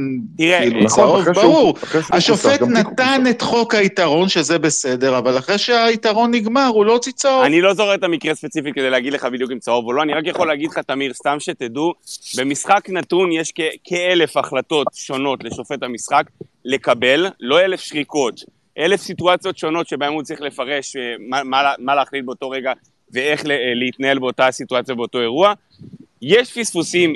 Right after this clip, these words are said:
Speaker 1: יהיו פספוסים, שאלה יהיו הפספוסים שלנו, הדברים הקטנים האלו, כרטיס צהוב שנשכח, אה, בדברים האלה, אני לא מדבר על איזה צהוב שני או משהו שיכול להוביל למעבר לזה, אני חושב שאנחנו מדברים על דברים מהותיים יותר, לצערי הרב, מהבחנת עבירות הלוקה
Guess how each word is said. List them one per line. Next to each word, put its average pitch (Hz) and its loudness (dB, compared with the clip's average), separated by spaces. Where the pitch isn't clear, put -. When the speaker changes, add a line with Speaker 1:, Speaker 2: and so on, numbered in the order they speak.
Speaker 1:
יהיו 160 2
פספוסים, 190 -4
שאלה 208 0
יהיו 226 4
הפספוסים 196 -6
שלנו, 170 -2
הדברים 143 -4
הקטנים 170 -6
האלו, 160 -2
כרטיס 143 -8
צהוב 156 -4
שנשכח, 147 -4
אה, 120 0
בדברים 131 -2
האלה, 160 2
אני 139 0
לא 143 -6
מדבר 160 0
על 147 0
איזה 127 -14
צהוב 135 -4
שני 143 -2
או 135 0
משהו 131 -6
שיכול 135 -4
להוביל 135 0
למעבר 147 -2
לזה, 180 0
אני 131 0
חושב 175 -2
שאנחנו 170 0
מדברים 151 0
על 196 0
דברים 147 -2
מהותיים 185 -2
יותר, 139 -2
לצערי 135 -2
הרב, 143 4
מהבחנת 147 0
עבירות 151 0
הלוקה 143 0